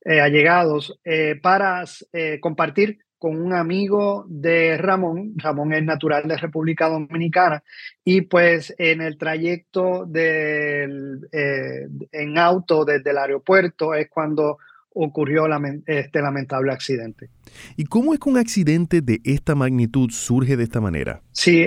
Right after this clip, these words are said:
Speaker 1: eh, la, el gobierno de República Dominicana, eh, detalló, eh, este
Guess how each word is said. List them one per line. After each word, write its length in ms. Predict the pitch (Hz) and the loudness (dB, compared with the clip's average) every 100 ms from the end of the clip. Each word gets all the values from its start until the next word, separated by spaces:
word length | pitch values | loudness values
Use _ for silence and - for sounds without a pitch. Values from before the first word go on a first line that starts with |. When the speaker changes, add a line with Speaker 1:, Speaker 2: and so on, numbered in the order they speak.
| - | 4
Speaker 1:
eh, 680 | 165 165 160 156 151 139 - | 4 6 6 4 2 0 -2
la, 260 | 156 151 156 | -4 0 0
el 80 | 156 | 2
gobierno 300 | 175 180 208 | 2 2 2
de 80 | |
República 400 | 214 208 202 202 | 2 0 0 0
Dominicana, 880 | 208 202 202 180 220 190 170 165 165 - | -2 -2 -4 -2 -2 -2 -2 -4 -8 -8
eh, 300 | 151 147 143 | -6 -4 -2
detalló, 840 | 156 151 151 151 175 180 185 - | -2 0 -2 0 0 0 -4 -8
eh, 520 | 170 151 143 143 135 156 | -10 -8 -6 -8 -10 -2
este 1080 | 151 147 _ 165 156 156 156 151 143 143 | -2 -2 _ 2 2 2 2 2 0 -2